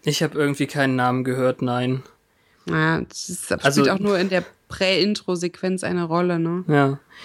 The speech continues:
Speaker 1: der, der namenlose Mathe-Junge.
Speaker 2: Ja, das ist also ein Schlagabtausch aus, äh,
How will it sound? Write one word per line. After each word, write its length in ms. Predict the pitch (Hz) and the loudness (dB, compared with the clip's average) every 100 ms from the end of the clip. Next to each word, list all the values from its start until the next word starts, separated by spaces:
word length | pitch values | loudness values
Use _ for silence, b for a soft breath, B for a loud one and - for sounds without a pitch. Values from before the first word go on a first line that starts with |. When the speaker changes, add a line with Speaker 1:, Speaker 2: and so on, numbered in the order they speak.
| B B 165 - - | B B -16 -10 -2
Speaker 1:
der, 100 | 135 | -2
der 280 | 139 - 135 | -2 -2 0
namenlose 640 | 135 143 147 139 143 143 | 2 2 2 2 2 2
Mathe-Junge. 720 | 135 135 - 127 127 123 120 120 _ _ _ _ _ _ _ _ _ - | 2 0 0 -2 0 0 -2 -6 _ _ _ _ _ _ _ _ _ -6
Speaker 2:
Ja, 400 | 190 170 170 165 | -2 2 2 2
das 220 | 160 160 | 0 -6
ist 180 | 170 170 | -8 -6
also 220 | 170 170 | -4 -2
ein 140 | 160 175 | -2 -2
Schlagabtausch 840 | 180 175 170 165 - 175 175 175 | 0 0 0 -4 -2 0 0 -2
aus, 540 | - 156 165 165 - - | -2 0 2 0 -2 -2
äh, 480 | - 160 160 156 | -2 0 2 0